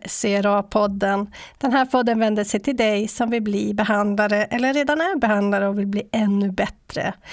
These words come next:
i C R A, akra och kraft, Community Reinforcement Approach eller C-programmen.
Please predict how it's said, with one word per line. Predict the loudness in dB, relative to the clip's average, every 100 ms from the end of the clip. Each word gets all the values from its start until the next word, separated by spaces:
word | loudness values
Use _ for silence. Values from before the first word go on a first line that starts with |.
| -18 -6
i | -4 -4 -6
C | -2 0
R | 2
A, | 2 0 -4 -8 -6
akra | -6 -6 -6 -4 -4
och | -8 -12 -18 -16
kraft, | -12 -8 -10 -10 -20 -20 -2
Community | 0 2 2 0 0 -2 -2
Reinforcement | -2 -2 -2 -6 -6 -6 -8 -10
Approach | -6 -6 -6 -6 -6 -4
eller | -2
C-programmen. | -2 -2 -4 -6 -6 -4 -4 -4 -8